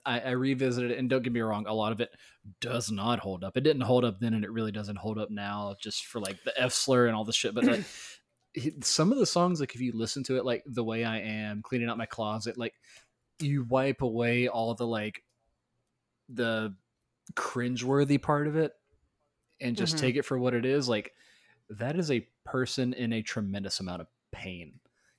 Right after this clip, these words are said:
Speaker 1: Like, I,
Speaker 2: Mm-hmm.
Speaker 1: I listen to those songs and I'm like, "Oh, wow. Okay."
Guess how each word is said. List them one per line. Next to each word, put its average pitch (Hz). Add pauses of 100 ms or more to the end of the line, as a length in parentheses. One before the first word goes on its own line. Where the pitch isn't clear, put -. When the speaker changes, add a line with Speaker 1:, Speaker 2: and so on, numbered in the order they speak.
(140)
Speaker 1:
Like, 127
I, 127
Speaker 2:
Mm-hmm. 135
Speaker 1:
I 135
listen 135
to 156
those 147
songs 143
and 123
I'm 110
like, 101 (520)
"Oh, 107
wow. 82 (200)
Okay." 90